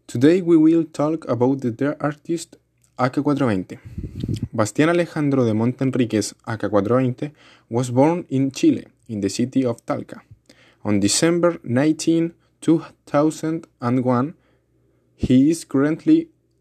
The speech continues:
nineteen years old. About one year and a half ago, he began his musical career with the first song called Modo Aladín.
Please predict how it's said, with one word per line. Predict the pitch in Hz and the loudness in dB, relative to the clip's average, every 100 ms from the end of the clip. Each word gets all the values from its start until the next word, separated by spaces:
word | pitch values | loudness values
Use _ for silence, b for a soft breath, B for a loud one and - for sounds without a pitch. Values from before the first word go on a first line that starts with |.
| - | -8
nineteen | 117 107 107 156 160 | -2 -2 -2 -2 0
years | 143 147 - | 0 -2 0
old. | 117 104 - _ _ _ _ | -2 -2 -8 _ _ _ _
About | 117 110 110 | -2 2 2
one | 107 107 143 190 185 | 2 2 2 2 0
year | 151 151 160 - _ - | 2 2 2 -6 _ -8
and | 117 104 113 | -6 -4 -4
a | - 107 | -4 -4
half | - 147 165 - _ - | 0 0 0 -6 _ -8
ago, | 131 131 120 147 b b b b | -4 0 2 0 b b b b
he | - - | -8 -4
began | 110 113 135 147 175 - _ _ _ | -2 0 0 0 -4 -14 _ _ _
his | - 113 | -8 0
musical | 123 156 160 151 156 160 170 - | 2 2 0 0 0 0 -2 -4
career | 143 147 151 156 | 0 2 2 0
with | 123 123 131 120 | 2 0 0 -2
the | 113 | -2
first | - 156 165 - - | 2 2 2 -2 -16
song | - 135 147 | -8 -4 -4
called | - 139 - - _ - - | -2 -2 -2 -8 _ -14 -6
Modo | 110 110 123 135 | 0 2 4 4
Aladín. | 135 139 117 | 4 0 -4